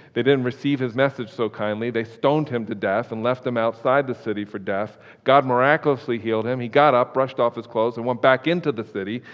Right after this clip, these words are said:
That's where he met, I believe, Timothy, wh-, which became his protege, um, who wound up, Timothy wound up pastoring a church in Ephesus. Those were some of the things that Paul experienced.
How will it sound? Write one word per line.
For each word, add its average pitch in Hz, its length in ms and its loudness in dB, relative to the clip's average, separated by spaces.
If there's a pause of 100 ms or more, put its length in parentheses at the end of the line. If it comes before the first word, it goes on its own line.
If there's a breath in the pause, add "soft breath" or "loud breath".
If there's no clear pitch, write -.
(180 loud breath)
That's 147 220 6
where 139 160 2
he 131 100 -2
met, 131 200 2
I 127 80 0
believe, 117 280 -2
Timothy, 139 540 -2
wh-, 113 460 -4
which 110 280 -12
became 117 360 -6
his 110 180 -4 (320 loud breath)
protege, 117 600 4 (400 loud breath)
um, 104 580 0
who 120 100 -4
wound 123 340 4
up, 113 280 4
Timothy 135 300 -2
wound 117 200 0
up 110 240 -4
pastoring 113 580 -2
a 104 40 -4
church 110 340 -4
in 101 100 -6
Ephesus. 110 720 -4 (960)
Those 175 320 4
were 180 80 0
some 165 200 -2
of 147 60 -2
the 139 80 0
things 147 320 -2
that 135 160 -2
Paul 139 220 2
experienced. 131 640 -2